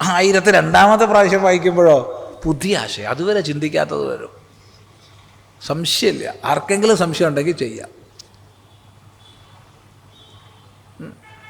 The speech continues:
ഒരു മതത്തെയോ ഒരു ദൈവത്തെയോ അതിൽ പ്രതിപാദിക്കുന്നില്ല, ശരിയാണ്, നൂറ് ശതമാനം ശരിയാണ്.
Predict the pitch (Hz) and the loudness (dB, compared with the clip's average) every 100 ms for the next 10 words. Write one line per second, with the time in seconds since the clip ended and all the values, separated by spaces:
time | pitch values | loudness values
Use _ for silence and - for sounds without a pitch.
0 | 427 - - - - - - - - 175 | -20 -20 -20 -20 -20 -20 -20 -20 -4 2
1 | 208 185 190 190 220 214 214 190 180 185 | 2 2 0 0 2 4 2 2 2 0
2 | 196 208 208 185 190 180 170 175 180 180 | 0 2 2 4 2 0 0 2 2 2
3 | 170 170 156 135 131 - - - 156 151 | 0 0 0 0 0 -4 -10 -4 -2 -2
4 | 131 123 - - - _ 135 156 185 170 | -4 -8 -18 -20 -20 _ -8 -4 -4 -4
5 | 151 143 135 139 123 120 | -4 -6 -6 -8 -10 -16